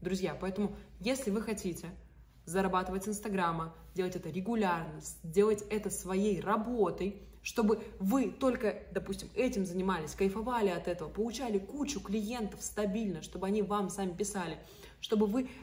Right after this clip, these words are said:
были вот реально независимым человеком, путешествовали куда хотите, работали с кем хотите, получали деньги, сколько вы хотите, зарабатывали, потому что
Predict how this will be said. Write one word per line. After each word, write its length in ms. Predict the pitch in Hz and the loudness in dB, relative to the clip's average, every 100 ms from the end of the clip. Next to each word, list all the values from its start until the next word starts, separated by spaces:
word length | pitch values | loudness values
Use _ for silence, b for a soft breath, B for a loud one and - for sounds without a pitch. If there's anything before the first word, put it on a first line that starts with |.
| - | -10
были 320 | 190 247 226 | -2 2 4
вот 180 | 185 208 | 4 2
реально 240 | 214 220 190 | 2 4 2
независимым 580 | 185 208 233 208 175 | 2 0 0 -2 -4
человеком, 480 | 170 185 240 285 190 | -4 -2 0 0 -4
путешествовали 720 | - 277 269 294 285 262 254 | -4 -6 -6 -6 -6 -4 -4
куда 220 | 254 240 | -4 -4
хотите, 420 | 240 247 220 202 196 | -4 -6 -6 -4 -2
работали 420 | 202 247 247 247 | -2 -4 -6 -8
с 140 | - | -6
кем 200 | 254 247 | -4 -4
хотите, 540 | 247 254 214 196 175 - | -4 -4 -2 -2 -4 0
получали 720 | 233 254 254 262 262 269 262 B B | 6 6 6 4 6 6 2 B B
деньги, 420 | 175 180 254 247 | -6 -2 2 2
сколько 520 | 233 - 233 247 247 214 | 0 -4 0 0 0 0
вы 100 | 220 | 2
хотите, 380 | 214 208 196 | 0 0 -4
зарабатывали, 500 | 170 190 185 175 151 | -4 -2 0 0 -2
потому 220 | - 175 | -6 -2
что 120 | 196 | -2